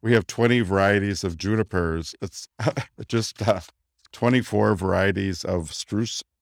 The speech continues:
diff-, you know, different spruce trees and spruce,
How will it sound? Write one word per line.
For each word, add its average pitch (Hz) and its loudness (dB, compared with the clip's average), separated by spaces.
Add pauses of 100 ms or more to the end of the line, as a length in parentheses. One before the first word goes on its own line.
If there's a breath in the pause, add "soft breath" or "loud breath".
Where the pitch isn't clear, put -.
diff-, - -2
you 95 -8
know, 85 -4
different 85 -4
spruce 104 -6
trees 104 -6
and 85 -10
spruce, - -6